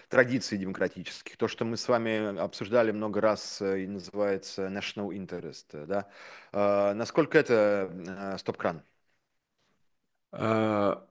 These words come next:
Speaker 2: понимаете, э, уже некоторые предыдущие, а, так сказать, примеры показывали о том, что, к сожалению, стоп-кран не всегда срабатывает. И мы видим это, прежде всего, на примере Верховного суда С Ш А,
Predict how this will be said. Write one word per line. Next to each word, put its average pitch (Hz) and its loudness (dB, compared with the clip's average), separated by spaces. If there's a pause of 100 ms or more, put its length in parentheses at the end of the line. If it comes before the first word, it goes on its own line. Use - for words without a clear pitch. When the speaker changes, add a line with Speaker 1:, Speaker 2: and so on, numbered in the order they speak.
(360)
Speaker 2:
понимаете, 135 2
э, 98 4 (200)
уже 107 0
некоторые 92 0
предыдущие, 92 -2 (100)
а, 82 -4 (160)
так - -8
сказать, - -6
примеры 120 0
показывали 92 -2
о 85 -2
том, 101 -6
что, 85 -2
к - -16
сожалению, 87 -4
стоп-кран - -2
не 85 -4
всегда 82 -4
срабатывает. - -6 (640)
И 90 0
мы 98 -2
видим 98 -4
это, 87 -4
прежде - -4
всего, 82 2
на 82 -4
примере 87 0
Верховного 82 2
суда 78 0
С - -2
Ш - 2
А, 113 0